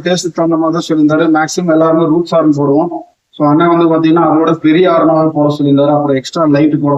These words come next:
சொல்லியிருந்தாங்க. பேக்ல வந்து பாத்தீங்கன்னா சேலம் சாரி கார்டு, நம்ம எப்பவுமே போடுற மாதிரி சேலம் சாரி கார்டு போட்டிருந்தாலும் பின்னாடி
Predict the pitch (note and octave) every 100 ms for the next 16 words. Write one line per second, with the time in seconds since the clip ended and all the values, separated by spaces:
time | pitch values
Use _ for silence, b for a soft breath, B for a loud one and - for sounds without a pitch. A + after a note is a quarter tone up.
0 | C#3+ C3+ C3+ C3 C3 C#3+ D3 b b -
1 | C3+ D#3 D#3+ D#3+ D#3 D3+ D3 C#3+ D3+ D3+
2 | D3+ D3 C#3+ C#3+ - D3+ D#3+ D3+ D3 D3+
3 | D#3 D3 D3 C#3+ C3+ C3+ D3+ D#3 D3+ D3
4 | C#3+ C#3+ C#3+ C#3+ D3+ D3 D3 C#3+ C#3+ C#3
5 | C#3+ C#3 C#3 C3+ C#3 F3+ - - _ _
6 | - D#3 F3+